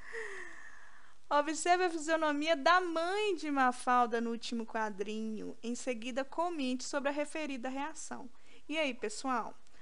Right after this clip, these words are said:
Observe a expressão dela na tirinha. Aposto que vocês acertaram essa, hein? A mãe de Mafalda, ela ficou decepcionada, descontente,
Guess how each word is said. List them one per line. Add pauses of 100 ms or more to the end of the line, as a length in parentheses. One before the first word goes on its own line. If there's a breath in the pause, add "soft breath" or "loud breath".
(160 soft breath)
Observe
a
expressão
dela (300)
na
tirinha. (1400)
Aposto
que
vocês
acertaram
essa,
hein? (1400 soft breath)
A
mãe
de
Mafalda,
ela
ficou
decepcionada,
descontente,